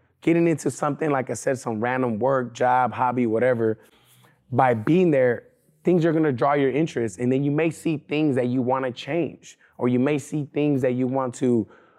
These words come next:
uh, move on a much greater scale. And when you see that, that is gonna be that passion, that fire that's gonna push you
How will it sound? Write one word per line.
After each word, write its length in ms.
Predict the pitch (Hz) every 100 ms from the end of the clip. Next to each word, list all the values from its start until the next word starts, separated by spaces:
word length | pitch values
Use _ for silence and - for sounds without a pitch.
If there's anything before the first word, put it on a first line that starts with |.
| _ _
uh, 300 | 120 117 110
move 380 | 104 127 147 131
on 140 | 127
a 20 |
much 420 | 107 107 135 139 -
greater 340 | - 131 120
scale. 580 | 104 - 131 127 107 - -
And 160 | 120 131
when 140 | 135
you 100 | 131
see 360 | - - 190 175
that, 300 | 127 117 - 113
that 240 | 135 165
is 160 | 165 143
gonna 240 | 165 151
be 600 | 120 - 175 143 117 113 - _ _ _ _ _ _ _
that 280 | 131 117 -
passion, 560 | - 156 151 - 120
that 320 | 113 113 - -
fire 520 | 143 160 127 110 104 _ _ _ _
that's 280 | 135 131 117
gonna 200 | 139 127
push 500 | - - 185 - -
you 380 | 123 110 113